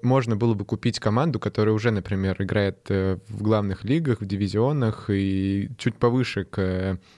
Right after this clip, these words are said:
национальной, э, главной национальной лиге, но команда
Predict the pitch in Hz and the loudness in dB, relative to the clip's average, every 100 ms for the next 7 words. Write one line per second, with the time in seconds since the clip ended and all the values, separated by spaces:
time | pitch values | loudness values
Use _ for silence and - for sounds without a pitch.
0 | _ 110 104 117 120 113 101 95 - _ | _ -2 0 2 2 2 0 -2 -6 _
1 | _ _ _ _ _ _ - 107 98 92 | _ _ _ _ _ _ -6 -2 -2 -2
2 | 90 92 - - _ - 117 127 107 95 | -4 -6 -8 -14 _ -2 2 2 0 -4
3 | - 107 107 98 95 147 190 110 - - | -4 0 0 0 0 0 0 -2 -4 -18
4 | - 120 117 92 _ _ _ _ _ - | -6 0 0 0 _ _ _ _ _ -2
5 | 107 110 104 92 90 | 0 2 0 -2 -4